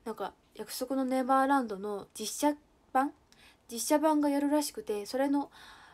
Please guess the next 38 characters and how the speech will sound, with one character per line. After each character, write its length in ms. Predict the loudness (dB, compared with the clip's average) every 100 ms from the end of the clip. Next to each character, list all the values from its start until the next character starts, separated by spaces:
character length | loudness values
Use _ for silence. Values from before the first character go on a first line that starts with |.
| _ _ _ _ -2
予 80 | 0
告 200 | 0 0
が 120 | 0
流 200 | 0 2
れ 120 | 0
た 100 | -2
ん 60 | -6
で 60 |
す 100 | -10
け 100 | -6 -4
ど、 180 | -4
め-、 240 | -2 -4 -4
す 440 | -8 -10 -8 -4 0
ご 160 | 0
く、 460 | -2 -8 -2 0 2
あ 180 | 0 -4
の、 320 | -6 -8 -12 -18 -20 -20 -20 -20 -20 _ _ _ _
興 260 | 4 4 6
味 100 | 4
を 80 |
惹 140 | 2 0
か 120 | 0
れ 120 | 0
る。 200 | -2 -6 -10 -2
<laughs> 880 | 0 2 0 -2 -4 -8 -12 -12
興 220 | 0 2 2
味 100 | 2
が 80 |
惹 160 | -2 0
か 140 | -2
れ 100 | 0
る 380 | 2 4 2 -2 _ _ _ _ _ _ -20 _ _ _ _ _ _ _ _ _ _ _
感 240 | -4 -2 0
じ 120 | 0
の 100 | 0
ア 80 | -2
ニ 160 | -4
メ 220 | -8 -12